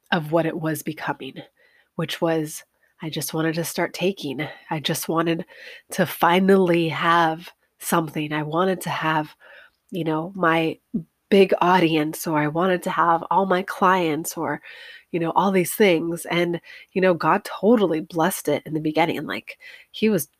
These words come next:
totally giving me clients and all these amazing opportunities and stuff. And then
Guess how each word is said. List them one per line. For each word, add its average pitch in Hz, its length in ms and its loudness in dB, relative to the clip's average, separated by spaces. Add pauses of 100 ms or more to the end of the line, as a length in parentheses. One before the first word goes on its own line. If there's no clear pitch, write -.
(200)
totally 233 380 6
giving 160 260 0
me 156 420 -6
clients 196 600 0
and 147 120 -2
all 202 180 8
these 175 200 0
amazing 190 520 0
opportunities 175 680 -2
and 143 100 -8
stuff. - 380 -2 (440)
And 170 200 4
then 165 380 2